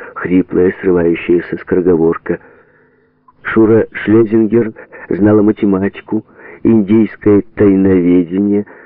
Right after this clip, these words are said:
адреса крупнейших профессоров Московской консерватории, кто с кем живет, и, бог ты мой, чего она только не знала. Поэтому ее приглашали судьей и распорядительницей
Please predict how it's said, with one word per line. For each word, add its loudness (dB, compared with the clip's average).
адреса 0
крупнейших 0
профессоров 0
Московской -2
консерватории, 0
кто 0
с -12
кем 0
живет, -2
и, 2
бог -2
ты -2
мой, 2
чего -8
она -4
только -4
не 0
знала. -4
Поэтому 2
ее 4
приглашали 0
судьей 0
и -2
распорядительницей -2